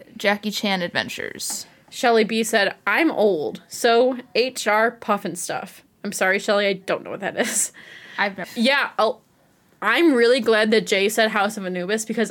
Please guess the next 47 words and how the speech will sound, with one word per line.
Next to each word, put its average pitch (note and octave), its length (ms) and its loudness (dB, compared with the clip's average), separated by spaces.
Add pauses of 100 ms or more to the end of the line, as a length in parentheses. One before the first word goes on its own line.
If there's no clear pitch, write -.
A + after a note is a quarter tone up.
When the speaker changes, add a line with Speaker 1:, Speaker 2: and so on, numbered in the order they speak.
Speaker 2:
I G3 180 2
thought B3 340 0 (380)
me A3 380 2
and G#3 140 0
this F#3 160 -4
one G3 120 -2
friend G3 240 0
I G3 180 2 (100)
used G#3 180 -6
to G#3+ 60 -4
be G#3+ 40 2
friends G#3 200 -2
with A3 160 -2 (160)
were A3 120 4
the G#3 140 2
only G#3 280 -4
ones G3 220 -4
who G#3 100 -6
watched - 380 -4
it. A#3 200 0 (600)
Given B3+ 560 4
that A#3 200 2
was C#4 180 2
more A#3+ 380 4
like, G3 320 2 (280)
I A3 120 2
think A3+ 320 -4
that G3+ 100 4
was G3 200 -2 (120)
end A3 220 2
of G#3+ 80 2
middle G#3 260 2
school, G#3+ 320 2
early F#3+ 220 0
high F#3 180 -2
school. A#3 300 2
It G#3+ 60 2
was F#3+ 120 -4
definitely, G3+ 480 -2
I G3 120 -2
remember G3 360 0
sitting G3+ 460 0
in F#3+ 360 -6
study F#3+ 280 -2
hall G3 180 2
two F#3+ 220 -4
thirty G3+ 520 -2